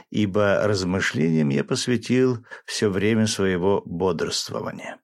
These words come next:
Но если говорить о работе как об определенном достижении, реализованном в указанное время согласно жесткому графику, то меня можно считать самым большим бездельником.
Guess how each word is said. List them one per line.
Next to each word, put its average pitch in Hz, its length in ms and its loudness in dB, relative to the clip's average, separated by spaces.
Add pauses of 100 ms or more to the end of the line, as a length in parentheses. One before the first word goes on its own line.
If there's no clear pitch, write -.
(800)
Но 92 60 -4
если 131 340 0
говорить 117 500 0
о 117 80 4
работе 113 440 2
как - 480 0
об 117 200 0
определенном 117 760 2
достижении, 110 1000 0 (340)
реализованном 127 840 4
в 107 60 0
указанное 113 600 2
время 117 320 2
согласно 107 680 0
жесткому 104 640 -2
графику, - 760 -2 (500)
то 240 80 -2
меня 254 240 4
можно 180 300 2
считать 131 420 0
самым 107 500 2
большим 123 460 2
бездельником. - 880 -6